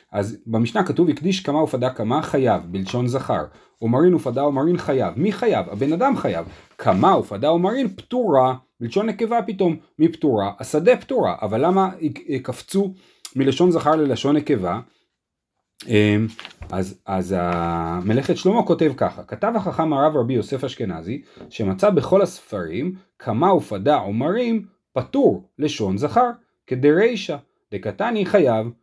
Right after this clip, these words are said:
אף על גב דבסיפא דסיפא, קתני שבשעת חובתה הייתה פטורה, לשון נקבה.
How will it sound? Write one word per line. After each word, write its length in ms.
אף 220
על 60
גב 180
דבסיפא 960
דסיפא, 640
קתני 520
שבשעת 420
חובתה 460
הייתה 260
פטורה, 320
לשון 280
נקבה. 520